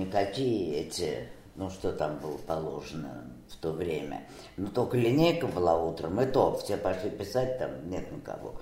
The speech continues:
<laughs> И педагоги были молодые, только что из института, им совершенно было плевать, там мы социалистического труда, там, уважаемые <laughs> или нет. И поэтому вот такая вот свобода, но при этом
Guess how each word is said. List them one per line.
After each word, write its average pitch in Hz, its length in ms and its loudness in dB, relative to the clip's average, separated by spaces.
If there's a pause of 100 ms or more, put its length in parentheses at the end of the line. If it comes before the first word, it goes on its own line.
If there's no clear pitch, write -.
(440)
<laughs> - 680 0
И 160 100 6
педагоги 160 680 8
были 127 300 2
молодые, 123 640 4
только 92 220 -4
что - 220 -6
из 104 120 -4
института, 113 680 -2
им 101 120 0
совершенно 147 280 -2
было 104 220 0
плевать, 101 560 -4
там 73 240 -6
мы 69 200 -6 (580)
социалистического 82 1000 -6
труда, 78 500 -4
там, 62 240 -8 (180)
уважаемые 90 680 -2
<laughs> - 140 -8
или 170 320 2
нет. 123 580 -2 (880)
И 110 540 -2
поэтому 131 1000 2 (300)
вот 101 160 -6
такая 113 440 0
вот 104 160 -6
свобода, 123 580 2
но 80 440 -4
при 107 160 0
этом 156 480 0